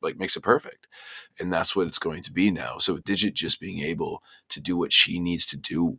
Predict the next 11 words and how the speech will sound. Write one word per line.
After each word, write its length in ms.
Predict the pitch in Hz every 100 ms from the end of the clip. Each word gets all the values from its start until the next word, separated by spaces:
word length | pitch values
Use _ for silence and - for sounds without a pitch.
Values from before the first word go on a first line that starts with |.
| -
with 220 | 80 -
the 140 | 80 69
ladies, 640 | 67 78 87 117 123 - - _ _
oh, 240 | 107 104 - - - _ - - - -
done 180 | - 113
and 100 | 107
dusted. 360 | 101 87 - - _ _ _ _
Give 160 | 107
us 140 | 107 98
our 60 |
title. 420 | 90 92 85 80